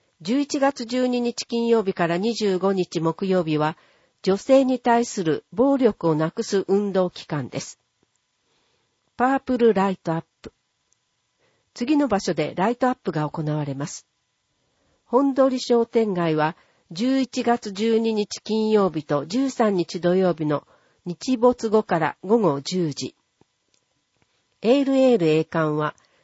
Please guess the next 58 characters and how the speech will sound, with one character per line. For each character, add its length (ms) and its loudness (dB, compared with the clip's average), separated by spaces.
十 200 0
一 260 -4
月 240 0
二 200 0
十 200 0
四 160 2
日 200 -2
水 300 -4
曜 220 2
日 120 -6
と 260 -2
二 160 0
十 280 2
五 120 4
日 280 -2
木 360 -2
曜 220 4
日 120 -2
の 200 -2
日 260 -4
没 320 2
後 140 2
か 140 -2
ら 200 -2
午 160 6
後 220 2
十 320 -4
時。 200 -16
そ 180 -4
の 120 2
他、 220 -4
街 260 -2
頭 220 2
キ 120 0
ャ 80 2
ン 80 -6
ペ 180 2
ー 60 2
ン 40 0
な 140 0
ど 100 -4
が 100 -6
あ 60 -6
り 120 -14
ま 120 -12
す。 240 -18
こ 120 0
の 140 0
記 120 -4
事 120 -2
の 120 0
問 220 0
い 60 0
合 80 2
わ 60 0
せ 120 -14
先 280 -4
は、 200 2